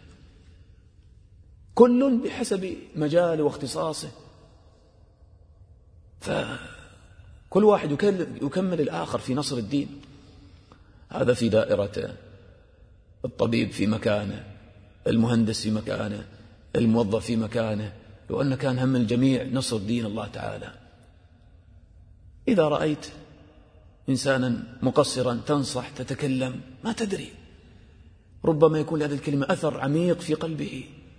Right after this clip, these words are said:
تكون سبباً لهدايته. فنجعل همنا هو دين الله تعالى، هذا الذي يبقى لك يوم القيامة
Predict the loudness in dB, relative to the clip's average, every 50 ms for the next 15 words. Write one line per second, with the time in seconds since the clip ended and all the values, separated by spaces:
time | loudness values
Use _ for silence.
0 | -20 -20 -20 -20 -20 -20 -20 -20 -8 -4 -2 2 2 2 2 2 4 4 6 6
1 | 6 4 4 0 -2 0 0 0 -2 -2 -4 -6 -10 -12 -14 -16 -18 -20 -20 -20
2 | -20 -20 -20 -20 -20 -20 -20 -20 -20 -20 -20 -20 -20 -20 _ -20 -20 -20 -20 -20
3 | -20 -20 -20 -20 -8 -2 2 2 2 2 2 -2 -4 -4 -6 -8 -12 -14 -8 -2
4 | 2 2 4 4 4 2 0 -2 -6 -14 -16 -18 -18 -20 -20 -20 -20 -20 -20 -20
5 | -4 0 2 2 4 4 4 4 4 4 2 0 0 -2 -4 -4 -2 0 0 4
6 | 4 6 6 6 4 2 2 0 0 0 -4 -4 -4 -6 -8 -10 -14 -16 -18 -18
7 | -4 -2 0 0 0 -4 -6 -8 -10 -10 -10 -12 -14 -16